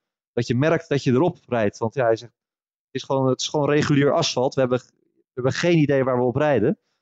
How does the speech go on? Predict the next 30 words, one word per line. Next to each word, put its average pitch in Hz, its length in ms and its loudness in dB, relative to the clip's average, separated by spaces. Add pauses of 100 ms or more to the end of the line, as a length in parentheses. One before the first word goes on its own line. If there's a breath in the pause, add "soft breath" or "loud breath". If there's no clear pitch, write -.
(140)
Maar 123 120 -4
het 123 100 -4
zou 135 180 0
wel, 147 260 2
en 127 60 0
dat 127 120 -2
zou 135 160 -2
wel 160 80 2
een 139 60 0
goedkope 156 420 -2
oplossing 104 340 -2
ook 101 120 0
kunnen 98 200 -6
zijn, 104 240 -2
als 123 100 -8
je 127 100 -4
gewoon 123 140 -4
die 117 100 -2
structuur 139 500 0 (240)
al 117 180 2
anders 123 240 0
maakt. 107 260 -4
Of 143 120 -2
inderdaad 131 280 0
bijvoorbeeld 117 340 0
die 113 100 -8
curb 127 200 0
naar 113 100 -10
binnen 98 200 2
haalt. 90 260 -2